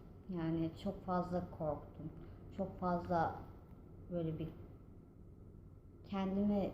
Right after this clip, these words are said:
özgüvenli hissedemedim. Kendimi çok çirkin hissettiğim zamanlar oldu. Saçlarım yoktu. İşte yüzüm falan çok şişti. O fotoğraflar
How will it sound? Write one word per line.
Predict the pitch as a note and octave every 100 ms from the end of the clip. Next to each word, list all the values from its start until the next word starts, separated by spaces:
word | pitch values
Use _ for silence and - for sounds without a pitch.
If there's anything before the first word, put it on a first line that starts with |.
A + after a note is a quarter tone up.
| -
özgüvenli | F#3+ F#3 F#3 G3 F#3 F#3 D#3+ - F3 G3
hissedemedim. | G3 - F3+ E3+ D#3+ C#3+ C#3+ C#3+
Kendimi | F3 E3+ E3+ F3 F3 - - -
çok | F#3+ F3+
çirkin | - D#3+ F3
hissettiğim | E3 - E3 E3 D#3+ D#3+
zamanlar | D#3+ D#3+ D#3 D#3
oldu. | D3+ C#3+ -
Saçlarım | - D#3+ - D#3+ D#3 D#3
yoktu. | D3+ D3 - - D3+ D#3+ - - - - - -
İşte | - D#3
yüzüm | D3+ D#3 D#3+ E3
falan | D#3+ E3 D#3+ D#3+ F3+
çok | D#3+
şişti. | - D#3+ - - D3+ D3+
O | D#3+
fotoğraflar | - D#3+ - F#3+ F3 E3+ - E3+ E3 -